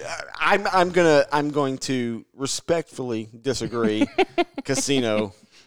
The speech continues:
Speaker 1: was
Speaker 2: But,
Speaker 1: my favorite.
Speaker 2: but we can all agree that Quantum of Solace was garbage.
Speaker 1: Garbage.
Speaker 2: Oh, what, what is this?
Speaker 1: But
Speaker 2: There's
Speaker 1: it,
Speaker 2: no plot.
Speaker 1: you
Speaker 2: There's
Speaker 1: got, and I'm gonna piss some people off. Every, every Bond's gotta have their Thunderball.
Speaker 2: Yeah.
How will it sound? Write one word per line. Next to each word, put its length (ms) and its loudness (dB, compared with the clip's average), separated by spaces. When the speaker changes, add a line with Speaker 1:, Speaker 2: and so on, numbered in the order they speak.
Speaker 1:
was 300 2
Speaker 2:
But, 40 -8
Speaker 1:
my 140 2
favorite. 260 -2
Speaker 2:
but 80 4
we 100 2
can 140 2
all 180 4
agree 180 2
that 160 -4
Quantum 320 0
of 120 -2
Solace 460 0
was 140 -12
garbage. 600 -2
Speaker 1:
Garbage. 460 -6
Speaker 2:
Oh, 120 2
what, 280 -6
what 200 -6
is 160 -4
this? 340 -8
Speaker 1:
But 120 -20
Speaker 2:
There's 40 -2
Speaker 1:
it, 60 0
Speaker 2:
no 100 0
plot. 400 2
Speaker 1:
you 60 -10
Speaker 2:
There's 120 0
Speaker 1:
got, 200 -2
and 300 -8
I'm 140 -6
gonna 100 -4
piss 220 -6
some 120 -10
people 300 -10
off. 320 -4
Every, 480 -2
every 220 -2
Bond's 320 -6
gotta 160 -4
have 200 -8
their 120 -6
Thunderball. 580 -8
Speaker 2:
Yeah. 140 0